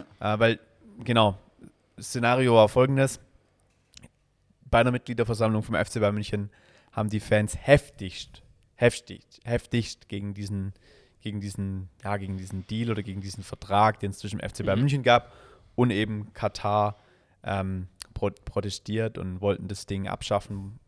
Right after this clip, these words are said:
Speaker 2: haben's nicht
Speaker 3: Ich
Speaker 2: verstanden,
Speaker 3: weiß gar
Speaker 2: dass
Speaker 3: nicht, wie oft der ver-, also ob der schon öfters verlängert wurde, wie lang dieser Grundvertrag
Speaker 2: Das weiß ich
Speaker 3: ging.
Speaker 2: jetzt auch nicht, da fehlt mir jetzt auch das, das
Speaker 3: Hm.
Speaker 2: Wissen in die Tiefe, aber auf jeden Fall haben Fans, glaub ich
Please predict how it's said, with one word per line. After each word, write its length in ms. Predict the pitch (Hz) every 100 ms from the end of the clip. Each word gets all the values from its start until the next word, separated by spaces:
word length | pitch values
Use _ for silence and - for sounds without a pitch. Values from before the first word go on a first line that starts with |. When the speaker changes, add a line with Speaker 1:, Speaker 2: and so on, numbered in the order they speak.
| -
Speaker 2:
haben's 320 | - 104 104
nicht 80 | 104
Speaker 3:
Ich 40 |
Speaker 2:
verstanden, 300 | 104 - 107
Speaker 3:
weiß 80 | 143
gar 80 | 165
Speaker 2:
dass 40 |
Speaker 3:
nicht, 120 | 151
wie 100 | 147
oft 220 | - 170 -
der 120 | 135
ver-, 220 | - 127
also 240 | 139 135 117
ob 120 | -
der 120 | 147
schon 200 | 139 143
öfters 300 | 135 - 160
verlängert 420 | - 139 147 175 151
wurde, 280 | 151 202 160
wie 60 |
lang 200 | 147 147
dieser 240 | 147 143 147
Grundvertrag 460 | 147 170 - 156
Speaker 2:
Das 100 | 110
weiß 140 | 113 113
ich 60 | 95
Speaker 3:
ging. 20 |
Speaker 2:
jetzt 100 | 95
auch 160 | 92 104
nicht, 160 | 104
da 80 | 101
fehlt 200 | - 107
mir 60 | 107
jetzt 120 | -
auch 160 | 104 107
das, 320 | 104 - -
das 320 | 101 165 131
Speaker 3:
Hm. 80 | 110
Speaker 2:
Wissen 240 | 120 - 117
in 80 |
die 120 | 107 101
Tiefe, 560 | - 139 147 147 131
aber 360 | - 101 107 104
auf 100 | 95
jeden 140 | 110
Fall 340 | 104 107 104 101
haben 360 | 104 113 120 113
Fans, 720 | - 107 107 110 113 - -
glaub 240 | 101 98
ich 240 | 101 -